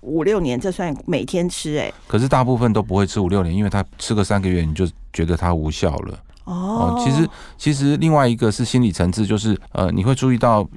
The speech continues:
Speaker 2: 这些，这些减重的健康食品，甚至是一些坊间的医生给你的减重药都非常的贵。
Speaker 1: 嗯。嗯。哦，所以你也没，你也破产了。
Speaker 2: 你，不是，你花了钱，
Speaker 1: <laughs>
Speaker 2: 你在心理上，你在吃东西的时候，你就有压力。
Speaker 1: 哦，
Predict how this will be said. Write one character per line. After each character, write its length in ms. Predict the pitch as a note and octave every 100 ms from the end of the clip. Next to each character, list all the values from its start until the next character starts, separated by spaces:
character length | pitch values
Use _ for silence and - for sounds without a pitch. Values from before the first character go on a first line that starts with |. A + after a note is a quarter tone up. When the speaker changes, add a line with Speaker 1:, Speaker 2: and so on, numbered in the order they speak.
| -
Speaker 2:
这 120 | -
些， 200 | A2+ A#2 A#2 - - -
这 160 | - A#2
些 300 | G#2+ A2+ G#2+
减 220 | - F#2
重 180 | F2 A2+
的 80 | G2
健 140 | G#2+
康 160 | G2 G2+
食 200 | F#2+ F2
品， 220 | - D#2 E2
甚 200 | A2 G#2
至 140 | G2+
是 160 | F#2 G2
一 60 |
些 180 | F#2+ G2
坊 200 | G2+ E2+
间 180 | A2 G#2+
的 100 | G2
医 160 | G#2
生 280 | G#2+ G#2 G2+ G2
给 140 | A#3 A2
你 100 | A#2
的 100 | F#2+
减 220 | - E2+
重 220 | G#2 G2
药 200 | G2+ E2+ -
都 100 | -
非 160 | G2 G2
常 160 | D#2+ D#2+
的 80 | D#2
贵。 220 | F#2+ D2+
Speaker 1:
嗯。 80 | - - - -
嗯。 20 | G#3
哦， 40 |
所 100 | A3+
以 40 |
你 80 | A3+
也 80 | G#3+
没， 160 | D#3+ D#3+
你 100 | G3+
也 80 | A#3+
破 220 | - G#3+
产 280 | - C#3 G#2
了。 180 | F#2 -
Speaker 2:
你， 100 | G#2
不 200 | - G2
是， 80 | C3+
你 140 | A2 E2
花 240 | C#3 C#3
了 120 | C3+
钱， 520 | F#2+ - E2+ D2+ D#2 F2+
Speaker 1:
<laughs> 220 | - -
Speaker 2:
你 100 | F#2
在 160 | B2+
心 220 | A#2+ B2+ B2
理 120 | E2
上， 260 | F#2+ F#2+
你 120 | D#2 D#2
在 180 | A2 G2+
吃 240 | - -
东 140 | G#2+ G#2
西 140 | G#2
的 100 | F#2
时 160 | E2 D#2+
候， 160 | F#2+
你 100 | E2+
就 180 | D#2 G2
有 180 | D#2+ C2
压 240 | D#2+ D#2+
力。 220 | D#2 D2+ - - - -
Speaker 1:
哦， 760 | F#3 G#3+ A#3 B3 A#3+ A3+ A3+